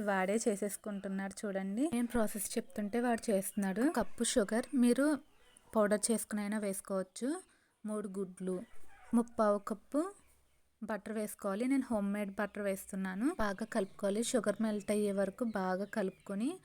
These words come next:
కప్పున్నర మైదా పిండి, పావు టీ స్పూన్ బేకింగ్ సోడా, హాఫ్ టీ స్పూన్ బేకింగ్ పౌడర్, కొద్దిగా ఇలాచీ పౌడర్ వేసుకుని, కొద్ది కొద్దిగా పాలు వేసుకుంటూ రిబ్బన్ కన్సిస్టెన్సీ వచ్చేంత వరకు కలుపుకుని పక్కన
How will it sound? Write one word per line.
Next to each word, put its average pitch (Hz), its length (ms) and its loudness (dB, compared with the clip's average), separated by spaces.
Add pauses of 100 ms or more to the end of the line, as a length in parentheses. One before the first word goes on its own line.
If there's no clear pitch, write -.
(320)
కప్పున్నర 208 440 -4 (100)
మైదా 185 340 -2
పిండి, 185 340 -6 (340)
పావు 214 240 2
టీ 220 140 -2
స్పూన్ 233 220 -2 (280)
బేకింగ్ 196 380 0
సోడా, 185 260 0 (300)
హాఫ్ 208 280 -2
టీ 220 120 -2
స్పూన్ 233 280 0
బేకింగ్ 196 380 -4
పౌడర్, 180 400 -4 (640)
కొద్దిగా 208 420 -6 (420)
ఇలాచీ 196 380 -4
పౌడర్ 202 300 -2
వేసుకుని, 202 400 -2 (160)
కొద్ది 190 260 0
కొద్దిగా 202 280 -2 (140)
పాలు 196 280 0
వేసుకుంటూ 202 500 -2 (300)
రిబ్బన్ 202 300 -2 (100)
కన్సిస్టెన్సీ 202 640 -2
వచ్చేంత 196 480 -8
వరకు 190 300 -6 (280)
కలుపుకుని 220 580 0 (920)
పక్కన 220 240 0